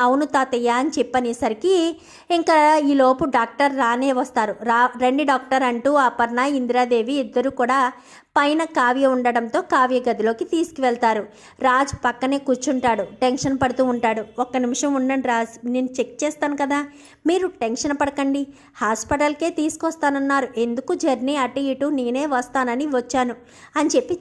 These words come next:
చెక్ చేస్తూ ఉండగా, "కంగ్రాచ్యులేషన్స్ రాజ్, మీరు తండ్రి కాబోతున్నారు" అని చెప్పనేసరికి ఒక్కసారిగా అందరూ కూడా సంతోషపడిపోతారు. "ఏంటి డాక్టర్, మీరు చెప్పేది నిజమనగానే?"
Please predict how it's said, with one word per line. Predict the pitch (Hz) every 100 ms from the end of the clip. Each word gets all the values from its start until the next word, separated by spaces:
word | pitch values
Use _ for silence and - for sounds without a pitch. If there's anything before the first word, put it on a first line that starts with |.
| 311
చెక్ | - -
చేస్తూ | 294 302
ఉండగా, | 277 247 240 294 277 -
"కంగ్రాచ్యులేషన్స్ | 285 254 381 392 349 349 277 247 -
రాజ్, | 214 226 - - - - 311
మీరు | 381 415
తండ్రి | 415 240 214 233
కాబోతున్నారు" | 311 311 285 294 302 294 285 285 285
అని | 294
చెప్పనేసరికి | 285 - 247 233 233 220 220 403 370 349 - - -
ఒక్కసారిగా | 226 - - - 320 254 240
అందరూ | 294 254 240 262
కూడా | 277 247 247
సంతోషపడిపోతారు. | 254 247 240 262 262 240 247 240 233 -
"ఏంటి | 247 247 302
డాక్టర్, | 254 254 254 285
మీరు | 285 269 -
చెప్పేది | 254 - 269 277
నిజమనగానే?" | 247 214 214 254 247 226 226 247